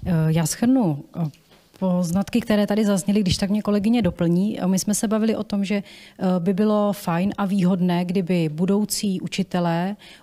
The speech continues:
už za svých studií, ať už na střední škole, nebo potom na vysoké škole,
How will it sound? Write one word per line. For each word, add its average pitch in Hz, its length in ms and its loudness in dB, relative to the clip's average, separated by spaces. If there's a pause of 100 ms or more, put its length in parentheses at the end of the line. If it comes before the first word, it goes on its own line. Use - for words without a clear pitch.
už - 360 -6
za 190 160 0
svých - 320 -4
studií, 185 680 -2 (160)
ať 185 240 -2
už - 160 -6
na 175 100 0
střední 196 360 -2
škole, 202 340 -2
nebo 190 200 -2
potom 196 240 -6
na 190 80 0
vysoké 190 420 -4
škole, 185 360 -4